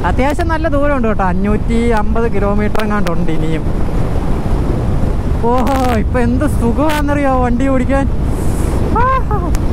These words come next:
ഫുള്ള് നനഞ്ഞിരിക്കും കേട്ടോ, ഷൂസിൻ്റെ അകത്തെല്ലാം ഞാൻ വെള്ളം ഒഴിച്ചു. ഇരിക്കട്ടെ.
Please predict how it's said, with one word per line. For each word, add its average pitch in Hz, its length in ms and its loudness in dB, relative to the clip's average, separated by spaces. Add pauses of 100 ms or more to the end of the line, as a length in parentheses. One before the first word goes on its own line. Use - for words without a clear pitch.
ഫുള്ള് 262 520 0
നനഞ്ഞിരിക്കും 285 460 0
കേട്ടോ, 220 260 -2
ഷൂസിൻ്റെ 233 480 0
അകത്തെല്ലാം 247 520 0
ഞാൻ 233 120 0
വെള്ളം 190 240 0
ഒഴിച്ചു. 160 260 -2 (720)
ഇരിക്കട്ടെ. 214 400 0